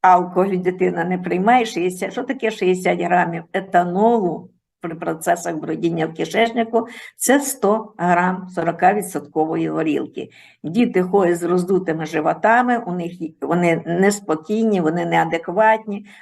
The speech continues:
вони не можуть спати, вони, е, м, м, у них інтоксикація, е, і розвивається тоді ураження по типу стеатозу,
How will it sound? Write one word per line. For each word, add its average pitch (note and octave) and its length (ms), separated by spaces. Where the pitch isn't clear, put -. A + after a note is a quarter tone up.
вони E3+ 200
не E3+ 100
можуть F#3 360
спати, A3+ 560
вони, D#3+ 520
е, D#3 240
м, F3+ 160
м, D#3+ 120
у F#3+ 40
них G3 200
інтоксикація, C4 1200
е, G3+ 120
і F#3+ 220
розвивається A3 880
тоді G#3 380
ураження G3+ 680
по F#3 140
типу F#3 320
стеатозу, C4+ 880